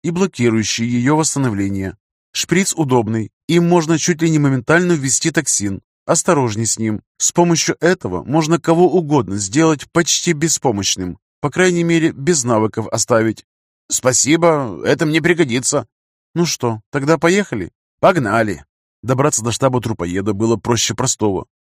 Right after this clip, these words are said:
Все будто освободили нам главную дорогу. Не было ни одной банды, ни единой твари. Дед с отцом заняли позицию, как в прошлый раз,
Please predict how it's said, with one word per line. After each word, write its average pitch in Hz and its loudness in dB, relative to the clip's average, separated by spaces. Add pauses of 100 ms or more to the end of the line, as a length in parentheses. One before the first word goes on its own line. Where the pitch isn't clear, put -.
(140)
Все 120 0
будто 117 -2
освободили 123 -2
нам 107 -2
главную 101 0
дорогу. 104 -4 (160)
Не 127 2
было 120 2
ни 123 2
одной 135 2
банды, 113 -2
ни 120 0
единой 135 2
твари. 69 -10 (140)
Дед 95 -4
с - -4
отцом 104 -4
заняли 120 2
позицию, 101 -2
как 113 -4
в - -20
прошлый 113 0
раз, 65 -6